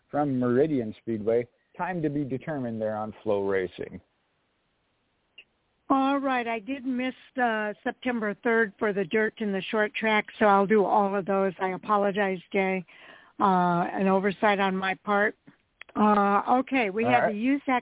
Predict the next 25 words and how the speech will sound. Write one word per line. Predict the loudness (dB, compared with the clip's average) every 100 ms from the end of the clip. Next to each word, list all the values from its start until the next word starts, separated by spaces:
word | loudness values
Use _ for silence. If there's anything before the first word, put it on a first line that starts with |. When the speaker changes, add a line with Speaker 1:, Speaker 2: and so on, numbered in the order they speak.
| 2
Speaker 2:
Fireman, | 2 2 0 -2 -8 _ _ -20 -20 -20 -4
Fireman's | 0 2 2 -2 -6
National | -8 -4 -4 -4 -6 -8 -6 -8 -8
at | -8 -6
Angell | -6 -6 -4 -2 -2 -6 -10
Park | -10 -10 -12
Speedway | -4 -4 0 0 0
at | -2 -4
six | -8 0
oh | 0 2 2
five | 4 2 -2
over | -4 -4
at | -6 -4
flow | -2 0
Racing. | 0 -2 -4 -4 -4 -4 -8 -20 -20 -20 -4 0
Then | 0
on | 0 -4 -4
Dirt | -2 -2 -2 -8
Vision, | -10 -10 -14 -16 -16 -14 -12
we've | -10
got | -8 -8
a | -8
couple | -12 -10 -10
of | -6
races. | -6 -6 -6 -6